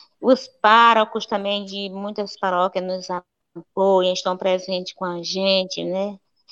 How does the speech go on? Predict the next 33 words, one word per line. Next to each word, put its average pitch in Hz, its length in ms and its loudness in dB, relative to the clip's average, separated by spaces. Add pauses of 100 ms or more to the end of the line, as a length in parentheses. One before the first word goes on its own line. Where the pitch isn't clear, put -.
(560)
Mas, 277 500 2 (100)
pra 320 220 8
lhe 320 140 4
dizer 285 280 4
assim, 262 320 2 (120)
que 294 440 6
essas 277 460 6
pastorais, 226 800 4 (680)
esses 202 400 -6
movimentos, 208 580 -4
não 277 120 0
são 302 200 2
multidão, 185 680 -2 (100)
é 196 40 -8
pouca 277 420 4
gente. 185 440 -8 (920)
É 180 100 -4 (180)
pouca 277 360 6
gente, 208 340 -4
como 233 220 0
eu 262 60 2
já 247 140 4
falei, 220 340 0
não 226 220 0
é 254 160 2
multidão, 202 420 -4
é 165 100 -2
pouca 247 440 2
gente 214 280 -4
que 220 140 -2
quer 202 320 2
se - 200 -6
envolver 220 840 0